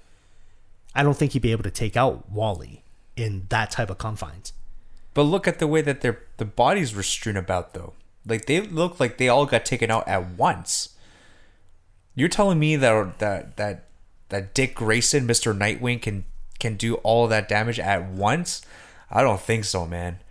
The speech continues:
Speaker 2: I really don't think so. As good as he is and as close as he would be, like, if he, if they were killed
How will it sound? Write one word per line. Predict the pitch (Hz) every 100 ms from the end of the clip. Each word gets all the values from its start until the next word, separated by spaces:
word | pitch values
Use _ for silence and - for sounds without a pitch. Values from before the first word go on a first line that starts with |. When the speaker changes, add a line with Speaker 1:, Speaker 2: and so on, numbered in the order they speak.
| - -
Speaker 2:
I | 98
really | 107 127 120
don't | 110 104
think | 110 98
so. | -
As | 113 107
good | 139
as | 135 120
he | 104 117
is | 127
and | 101
as | 98 -
close | - - 127 127 113
as |
he | 110 113
would | 107 101
be, | 127 - - -
like, | 123 - - - -
if | 160 147
he, | 165 151 -
if | 139 131 -
they | 165 208
were | 170
killed | - - 135 117 104